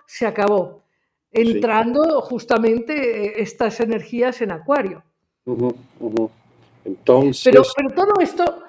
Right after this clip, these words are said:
Speaker 1: ve-, ve, la gente que nos está escuchando se debe estar haciendo preguntas, ¿no? O sea, no sé si, eh, Víctor nos puede manifestar algunas preguntas,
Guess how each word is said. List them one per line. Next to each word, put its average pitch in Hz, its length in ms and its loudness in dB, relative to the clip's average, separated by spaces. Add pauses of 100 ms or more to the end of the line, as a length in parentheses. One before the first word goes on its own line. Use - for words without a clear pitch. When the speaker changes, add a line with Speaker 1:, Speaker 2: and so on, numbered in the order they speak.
(200)
Speaker 1:
ve-, 294 160 -6
ve, 285 100 -2
la 269 100 2
gente 349 300 -2
que 370 100 -4
nos 311 160 -4
está 254 220 -6
escuchando 277 560 -4
se 247 160 -2
debe 240 180 0
estar 226 240 -2
haciendo 226 400 -4
preguntas, 233 720 -2 (320)
¿no? 240 260 -2
O 339 280 -6
sea, - 340 -2 (220)
no 226 120 0
sé 254 220 0
si, 262 380 -4 (260)
eh, 214 160 0 (300)
Víctor 247 340 -4
nos 240 140 -2
puede 247 380 2 (200)
manifestar 226 600 -2
algunas 220 420 -2
preguntas, 262 920 0